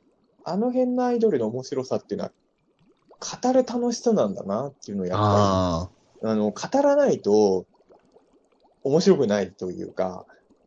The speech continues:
Speaker 1: うん、っていうのを、よ-、よ-、やっぱそこ、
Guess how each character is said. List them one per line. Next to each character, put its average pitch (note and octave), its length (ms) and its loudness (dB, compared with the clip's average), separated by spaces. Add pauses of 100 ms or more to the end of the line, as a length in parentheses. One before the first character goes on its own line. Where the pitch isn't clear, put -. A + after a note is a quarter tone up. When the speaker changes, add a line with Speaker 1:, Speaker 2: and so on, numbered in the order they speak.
(100)
Speaker 1:
う F2+ 140 -10
ん、 F2+ 260 -10
っ F#2 560 -20 (680)
て C3+ 100 -2
い B2 120 0
う B2+ 400 -2
の G2 180 -2
を、 F#2 80 -2
よ-、 D3 320 2
よ-、 B2+ 240 4 (500)
や B2 100 0
っ A#2+ 40 -12
ぱ B2+ 120 -2
そ D3 140 -8
こ、 D#3 220 -2